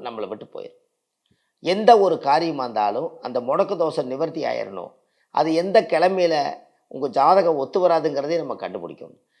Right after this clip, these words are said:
இது எல்லாம் கண்டுபிடிச்சு உங்க ஜாதகத்துல ஒரு பெரிய மாற்றங்கள் ஏற்படணும்னா இந்த முடக்கு கோயிலுக்கு நீங்க போயிட்டு வந்தா தான் அந்த வாழ்க்கையில ஒரு நிம்மதி கிடைக்கும். கண்டிப்பா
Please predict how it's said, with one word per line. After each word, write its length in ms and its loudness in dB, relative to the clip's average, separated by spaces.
இது 200 -6
எல்லாம் 300 6
கண்டுபிடிச்சு 800 -4
உங்க 260 -6
ஜாதகத்துல 800 -2
ஒரு 220 -6
பெரிய 340 2
மாற்றங்கள் 500 -4
ஏற்படணும்னா 680 -8
இந்த 200 0
முடக்கு 400 2
கோயிலுக்கு 340 -6
நீங்க 180 -8
போயிட்டு 300 -8
வந்தா 280 -6
தான் 440 -4
அந்த 220 -6
வாழ்க்கையில 680 -4
ஒரு 160 -4
நிம்மதி 360 -12
கிடைக்கும். 360 -18
கண்டிப்பா 800 -4